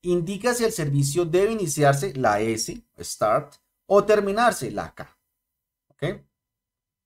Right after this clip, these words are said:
Bueno, acá ya identificamos cuál es nuestro nivel de ejecución.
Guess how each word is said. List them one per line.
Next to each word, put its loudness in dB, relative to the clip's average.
Bueno, -2
acá -4
ya 2
identificamos -2
cuál 2
es -2
nuestro -4
nivel -4
de -2
ejecución. -2